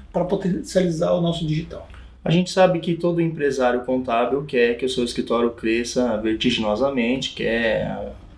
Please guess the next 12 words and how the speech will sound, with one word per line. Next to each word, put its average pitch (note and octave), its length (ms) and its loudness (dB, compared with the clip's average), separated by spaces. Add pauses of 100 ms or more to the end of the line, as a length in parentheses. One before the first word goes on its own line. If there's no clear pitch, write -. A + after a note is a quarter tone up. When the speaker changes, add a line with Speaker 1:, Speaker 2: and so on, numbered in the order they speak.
(320)
Speaker 2:
alcançar A#2+ 440 -2
o A#2+ 120 2
tão G#2+ 420 -4
sonho A#2 320 0
americano, A2 560 0
vamos A2 240 -6
dizer G#2+ 140 -2
assim, C3 320 -2
né? C#3 200 0
Ganhar A2+ 220 -2
muito C3 360 -2
dinheiro. C3 520 0